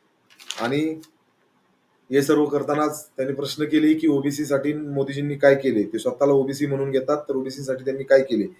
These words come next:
शेतकऱ्यांसाठी त्यांनी कोणती योजना आणली आणि त्याचा व्यवस्थित लाभ शेतकऱ्यांना भेटला? ज्या योजना आणल्या त्यासाठी शेतकऱ्यांनी दिल्लीच्या सीमेवर जाऊन आंदोलनं केली,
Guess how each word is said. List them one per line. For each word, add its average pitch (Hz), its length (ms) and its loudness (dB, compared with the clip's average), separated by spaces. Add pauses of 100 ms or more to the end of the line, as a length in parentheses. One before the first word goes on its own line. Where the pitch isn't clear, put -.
(240)
शेतकऱ्यांसाठी 156 640 4
त्यांनी 156 220 0
कोणती 156 340 2
योजना 135 260 4
आणली 104 300 0 (320)
आणि 117 120 -8
त्याचा 131 220 2 (420)
व्यवस्थित 135 400 2
लाभ 147 180 4
शेतकऱ्यांना 131 420 0
भेटला? 107 320 0 (320)
ज्या 127 120 2
योजना 127 280 2
आणल्या 139 300 2
त्यासाठी 139 320 0
शेतकऱ्यांनी 143 640 0
दिल्लीच्या 131 340 -6
सीमेवर 143 360 0
जाऊन 143 160 0
आंदोलनं 143 380 0
केली, 117 280 -2